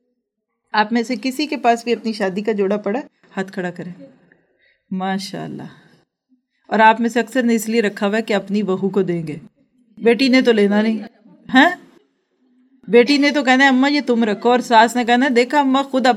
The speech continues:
نیا سیٹ پہن کے آئی ہوئی تھی، مجھے اپنی، اپنے جہیز کا سیٹ پہنا دیا۔" آسان کام کریں۔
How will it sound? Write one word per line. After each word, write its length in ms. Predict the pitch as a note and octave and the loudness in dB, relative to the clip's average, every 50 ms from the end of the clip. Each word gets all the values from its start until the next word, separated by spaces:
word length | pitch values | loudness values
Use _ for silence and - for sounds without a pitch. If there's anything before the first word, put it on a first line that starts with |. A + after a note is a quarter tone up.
| - - | 0 0
نیا 240 | G#3 G#3+ A3 A3+ B3+ | 0 2 4 4 4
سیٹ 260 | C4 C4+ B3 A#3+ A#3+ | 4 2 -2 -2 2
پہن 220 | - A#3+ A#3 A#3+ A#3+ | 2 2 4 4 2
کے 100 | A#3 A3+ | 0 0
آئی 120 | A3 A3 | 0 0
ہوئی 120 | A3 A3+ A3 | 0 -2 -2
تھی، 160 | G#3+ C#4+ C#4+ C#4+ - _ _ _ | -2 -4 -4 -6 -10 _ _ _
مجھے 260 | G3 G#3+ A3+ G#3+ A#3 A3+ | -2 0 2 2 4 2
اپنی، 220 | A3 G#3 A3 A3+ G3+ F#3+ G3+ G#3 G#3 G#3+ | 2 2 0 0 -2 -2 -2 -4 -4 -2
اپنے 240 | G#3 F#3+ G3+ G#3+ | -4 -4 -4 -4
جہیز 380 | G3+ G#3+ G3+ G#3 A3+ G3+ F#3+ G3 | -2 0 0 2 2 0 0 -2
کا 100 | G3+ G#3 | -4 -4
سیٹ 240 | G#3 G#3 F#3+ F#3+ F#3+ | -2 -2 -4 -2 -2
پہنا 240 | G3 F#3 F#3 F3+ E3+ D3+ | -4 -2 -2 -4 -6 -6
دیا۔" 180 | F3+ E3 F3 F3 - - - - _ _ _ _ _ _ _ _ _ _ _ _ _ _ _ _ _ _ _ _ _ | -6 -8 -8 -10 -12 -18 -20 -20 _ _ _ _ _ _ _ _ _ _ _ _ _ _ _ _ _ _ _ _ _
آسان 420 | - G3+ - - G#3 G3+ G3+ G3 F#3+ G3 | -14 -12 -6 -2 0 0 0 0 0 -4
کام 200 | F3 E3+ E3+ E3 | -6 -8 -8 -10
کریں۔ 280 | - F3 F3 F3 F3 | -12 -14 -14 -14 -16